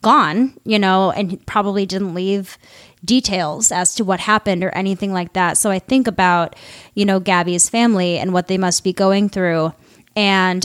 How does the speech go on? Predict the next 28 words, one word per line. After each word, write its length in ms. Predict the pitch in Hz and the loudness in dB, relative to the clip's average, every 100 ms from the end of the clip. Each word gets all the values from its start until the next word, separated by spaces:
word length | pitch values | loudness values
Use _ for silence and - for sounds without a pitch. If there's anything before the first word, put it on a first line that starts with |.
| - | -2
I 80 | 214 | -2
was 160 | 214 | 0
doing 240 | 208 302 339 | 2 2 2
some 200 | 254 220 | 0 2
reading 280 | 208 214 208 | 2 2 0
about 340 | 175 180 190 | 2 2 2
murder-suicides 1000 | 185 175 170 - 170 165 180 156 160 - | -4 -6 -4 -4 -2 -2 0 -2 -2 -4
because 640 | 190 - 185 170 170 170 - _ _ _ _ _ - | -6 -4 -2 0 2 0 -2 _ _ _ _ _ -4
it's 180 | 226 - | -2 2
something 380 | 220 208 214 | 0 2 0
that's 180 | 196 - | 0 0
so 200 | - 196 | 2 0
hard 320 | 180 190 180 175 | 0 0 0 -2
to 120 | - | -4
understand. 720 | 180 175 - 214 196 170 165 | -2 -2 -2 0 -2 -2 -4
And 140 | 175 | -2
I 80 | 190 | 0
was 180 | 196 190 | 0 -2
reading 420 | 214 285 285 208 | 0 2 2 2
that 220 | 175 180 - | 0 -2 -4
it's 120 | 196 | -4
only 220 | 247 302 | 0 0
about 220 | 269 202 - | 2 0 -2
twenty 320 | - 196 208 | -6 -6 -6
percent 420 | 208 202 190 220 | -4 -4 -4 -6
of 100 | 185 | -10
the 60 | 196 | -10
cases, 760 | - 190 190 240 262 277 - | -8 -6 -2 0 2 4 2